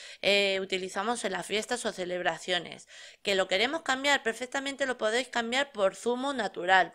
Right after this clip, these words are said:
doscientos mililitros. Una vez ha comenzado ya a coger temperatura el zumo, añadimos la gelatina que ya tenemos hidratada. Mezclamos, disolvemos bien y una vez ya tenemos disuelta la gelatina,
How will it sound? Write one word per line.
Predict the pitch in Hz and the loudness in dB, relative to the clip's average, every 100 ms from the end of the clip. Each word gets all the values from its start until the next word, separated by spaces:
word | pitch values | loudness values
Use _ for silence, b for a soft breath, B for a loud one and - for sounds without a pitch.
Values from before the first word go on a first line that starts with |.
| - | -4
doscientos | 180 - 226 247 | -4 -2 -2 -2
mililitros. | 233 196 180 190 185 - 147 B B B B | -2 -4 -4 -6 -6 -10 -14 B B B B
Una | 233 226 | -2 0
vez | 254 302 | 0 0
ha | 339 | -4
comenzado | 294 269 240 240 233 190 170 | -2 -4 -4 2 4 4 -2
ya | 170 214 190 190 | 6 8 8 6
a | |
coger | 185 - 240 233 | 2 0 -2 0
temperatura | 240 226 202 185 180 185 165 | -2 2 4 4 2 0 2
el | 165 | 0
zumo, | 165 262 277 311 330 B B B | -2 -6 -2 -4 -4 B B B
añadimos | 269 285 285 285 302 | 2 2 -2 -2 -2
la | 285 | -2
gelatina | - 220 202 233 262 | 0 2 4 2 -2
que | 262 220 | 0 0
ya | 226 | 2
tenemos | 240 233 254 277 - | 0 -2 -4 -6 -4
hidratada. | 185 170 170 170 165 214 285 - b b b b b - | -4 -2 -6 -2 6 6 4 -4 b b b b b -12
Mezclamos, | 165 165 208 240 320 403 440 _ _ | -10 -8 4 4 4 -2 -6 _ _
disolvemos | 180 - 180 202 208 170 165 | -12 -4 0 0 -2 -4 -4
bien | 233 294 330 | 2 2 0
y | 262 | -6
una | 294 285 | -2 0
vez | 285 | 0
ya | - 254 | 2 0
tenemos | 262 226 208 180 175 - | 2 0 -2 -6 -8 -16
disuelta | 196 208 196 254 226 | -10 -8 -2 -2 0
la | 190 185 | -2 -2
gelatina, | - 185 180 - 233 180 | -2 4 4 2 -2 -4